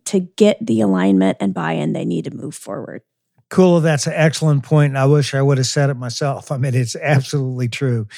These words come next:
Speaker 2: You know, you have to simplify the complex. Absolutely.
Speaker 1: All right. Question number three. Like Yum Brands, Wyndham has hundreds of franchisees all over the world. And in this scenario, you don't have complete control, right?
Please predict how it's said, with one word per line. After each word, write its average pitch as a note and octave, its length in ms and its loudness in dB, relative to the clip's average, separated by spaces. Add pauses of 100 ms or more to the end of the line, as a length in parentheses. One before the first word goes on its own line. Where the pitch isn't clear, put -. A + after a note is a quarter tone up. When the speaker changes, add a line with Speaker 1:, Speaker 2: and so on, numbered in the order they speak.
(240)
Speaker 2:
You D3 80 0
know, C#3 100 6
you C3+ 260 4
have C#3 260 4
to C3+ 100 -6
simplify C3 640 0
the A#2 160 -4
complex. A#2+ 800 -2 (480)
Absolutely. B2+ 680 -2 (240)
Speaker 1:
All - 460 -4
right. B3 200 0
Question F4+ 320 0
number D#4+ 200 2
three. G#3 320 -2 (640)
Like D#4 320 4
Yum D#4+ 460 2
Brands, A3 520 0
Wyndham F4 360 2
has C4 260 4
hundreds D#4 560 2
of A3+ 100 0
franchisees G#3 960 2
all G3+ 360 4
over F#3+ 260 6
the E3 120 2
world. C3+ 420 0 (120)
And G#3+ 240 6
in A3+ 220 6
this D4+ 160 4
scenario, A#3+ 540 6 (160)
you C#4+ 160 6
don't A#4 180 2
have F4+ 180 0
complete D#4+ 440 4
control, B3 720 4
right? A#3 320 2